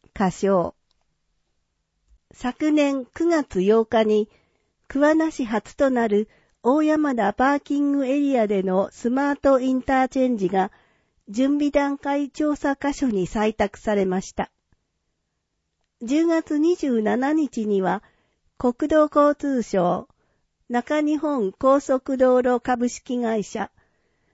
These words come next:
三重県などの関係者と第一回準備会を開催しました。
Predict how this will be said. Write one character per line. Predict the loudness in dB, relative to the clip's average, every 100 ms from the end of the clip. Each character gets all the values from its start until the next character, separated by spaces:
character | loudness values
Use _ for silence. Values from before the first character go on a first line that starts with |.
| _
三 | -2 0
重 | 0
県 | 0 0 2
な | 0 0
ど | 2
の | 2 0
関 | -2 -4 0
係 | 2 2
者 | 0 -2
と | -2 -4 -6 _ _ _ _ -6
第 | -2 -2 -2
一 | -6 _
回 | -4 -2 -2
準 | 0 0
備 | 0 -2
会 | -2 0 2
を | 0 -2
開 | -2 -4 -2
催 | -2 -2
し | -4 -4
ま | -6
し | -6
た。 | -10 -12